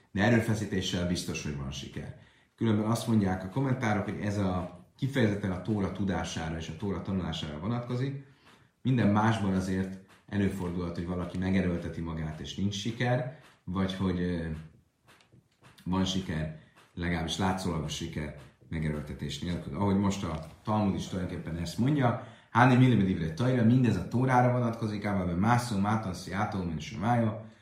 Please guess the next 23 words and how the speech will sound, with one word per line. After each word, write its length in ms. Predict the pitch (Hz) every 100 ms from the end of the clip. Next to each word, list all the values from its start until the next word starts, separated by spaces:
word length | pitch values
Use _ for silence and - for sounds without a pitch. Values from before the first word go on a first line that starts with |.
| _ _ -
a 180 | 87 80 76 - - _ _
megélhetés 720 | 98 123 127 113 107 107 95
ügyeiben 680 | 101 98 92 85 82 71 71 - _ _ _
ott 340 | 98 - - -
az 180 | 87 -
égi 260 | 117 110 98
segítség 640 | - 101 95 90 90 85
az, 120 | 85
ami 160 | 85 80
az 100 | 80
embert 320 | 87 80 78
sikerre 420 | - 87 78 69
viszi, 280 | 69 - -
tehát 240 | 92 82 92
lehetséges, 500 | 85 - 78 82 -
hogy 100 | 80
valaki 340 | 95 - -
megerőlteti 600 | 98 98 90 82 - -
magát, 360 | 80 90 87 87
és 120 | -
még 180 | 110 104
sincs 260 | - 82
sikere. 600 | - - - 65 - -